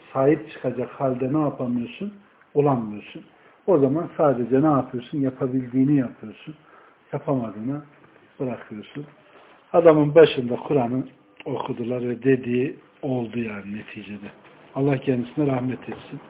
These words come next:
Ama kabirde Kur'an ne yapılmaz? Okunmaz. Maalesef bunu din adına güya dini anlatan insanlar ne yapıyor? Yapıyor ve sen mani olamıyorsun.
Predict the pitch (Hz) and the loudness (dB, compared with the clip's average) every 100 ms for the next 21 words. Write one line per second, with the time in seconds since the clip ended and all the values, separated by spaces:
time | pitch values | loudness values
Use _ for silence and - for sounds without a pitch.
0 | - - - - - - - 185 165 220 | -20 -20 -20 -20 -20 -4 8 10 10 8
1 | - - - - - - - - - - | 2 -14 -20 -20 -20 -20 -20 -20 -12 8
2 | 196 175 143 139 - - 175 190 175 170 | 10 10 10 8 6 8 10 10 8 8
3 | 147 143 143 170 180 - - - - - | 8 4 4 2 0 -8 -20 -20 -20 0
4 | 139 - 131 127 151 180 - - - - | 0 2 0 2 2 2 -10 -14 -20 -20
5 | - 185 196 151 - 135 - - 165 202 | 4 10 12 12 8 2 0 0 4 6
6 | 262 - - - - - - 165 208 175 | 4 -4 -18 -20 -20 -20 0 6 10 10
7 | 147 165 247 277 - - - - - - | 10 8 8 4 -4 -18 -20 -20 -20 -20
8 | - - - 190 170 151 135 180 185 180 | -20 -12 6 10 12 10 8 8 10 10
9 | 147 139 139 190 196 175 156 - 143 139 | 10 6 6 4 4 0 -2 2 4 6
10 | 131 160 170 139 - 196 202 - - - | 4 10 10 10 10 8 8 -2 -6 -14
11 | - - 151 139 - 123 117 156 - 156 | -20 -10 6 6 6 -4 -2 -4 0 0
12 | 143 143 147 117 101 | 2 2 0 -2 -8